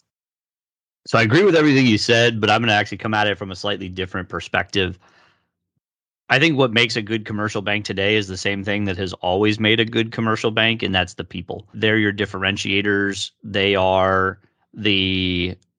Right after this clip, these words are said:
driver towards a lot of what you talked about, David. So you mentioned, w-, what's a specific niche that I'm good at? The reason I'm good at a specific niche is I probably have a handful of people who really deeply understand whatever that niche is,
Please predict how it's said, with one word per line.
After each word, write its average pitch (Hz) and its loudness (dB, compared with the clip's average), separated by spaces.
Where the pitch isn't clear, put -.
driver 98 2
towards 101 -4
a 98 -2
lot 92 2
of 95 -4
what 101 -2
you 98 -4
talked 92 -2
about, 104 2
David. 104 0
So - -4
you 98 -4
mentioned, 98 -2
w-, 110 -10
what's 117 0
a 151 2
specific 107 -2
niche 104 0
that 104 2
I'm 98 0
good 101 -2
at? 95 0
The 120 -6
reason 143 2
I'm 110 -2
good 107 0
at 123 0
a 131 2
specific 127 -6
niche 123 -2
is 101 -6
I 95 -6
probably 113 0
have 113 0
a 98 0
handful 107 -4
of 95 -6
people 127 -2
who 117 -8
really 113 2
deeply 107 2
understand 104 2
whatever 104 0
that 101 0
niche 107 -4
is, 113 -4